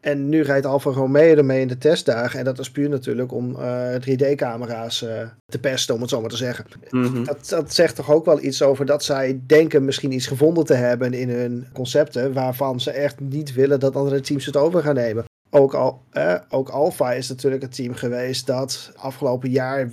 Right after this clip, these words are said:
Speaker 1: weinig tot niets heeft ontwikkeld, eh, ten bate van dit jaar. Dus, eh, weet je, het, het, ik had stiekem eigenlijk verwacht dat er meer teams waren, eh, waren geweest die met zo'n testlivery zouden gaan rijden.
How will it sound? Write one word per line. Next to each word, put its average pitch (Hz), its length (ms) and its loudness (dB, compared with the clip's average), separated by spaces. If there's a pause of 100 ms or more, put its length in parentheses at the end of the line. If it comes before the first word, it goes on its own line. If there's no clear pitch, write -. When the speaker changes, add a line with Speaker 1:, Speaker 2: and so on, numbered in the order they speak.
Speaker 1:
weinig 139 320 -2
tot 135 180 -10
niets 127 160 -6
heeft 127 160 -6
ontwikkeld, 135 600 -2 (160)
eh, 127 140 -12
ten 123 260 -6
bate 123 300 -4
van 123 140 -6
dit 147 220 0
jaar. 113 380 -6 (200)
Dus, - 240 -12
eh, 113 80 -14 (260)
weet 143 220 -6
je, 175 60 0
het, 143 280 6
het, - 340 -12 (260)
ik 170 160 -8
had 175 200 2
stiekem 220 520 2
eigenlijk 143 460 2
verwacht 139 360 -2
dat 185 140 0
er 180 80 2
meer 208 200 8
teams 151 200 -4
waren, 127 480 0
eh, 123 320 -6 (120)
waren 127 240 0
geweest 123 280 -2
die 131 100 -2
met 131 120 0
zo'n 123 160 -4
testlivery 123 540 -4
zouden 117 240 -2
gaan 117 140 -10
rijden. 113 360 -6